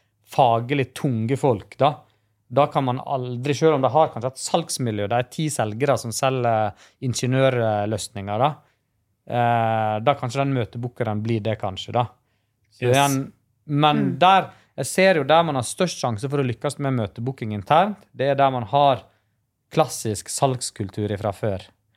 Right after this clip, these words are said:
Speaker 3: Mm.
Speaker 1: Der skal vi også være ærlige at Innovation Support, vi har tatt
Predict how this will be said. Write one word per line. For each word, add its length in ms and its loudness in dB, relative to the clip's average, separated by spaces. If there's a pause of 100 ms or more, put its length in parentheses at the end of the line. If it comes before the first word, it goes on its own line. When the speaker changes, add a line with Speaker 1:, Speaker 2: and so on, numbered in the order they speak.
(520)
Speaker 3:
Mm. 60 -4
Speaker 1:
Der 360 6
skal 160 0
vi 60 4
også 260 0
være 180 6
ærlige 180 0
at 80 -10
Innovation 460 -2
Support, 280 -8
vi 80 -2
har 140 -2
tatt 240 -20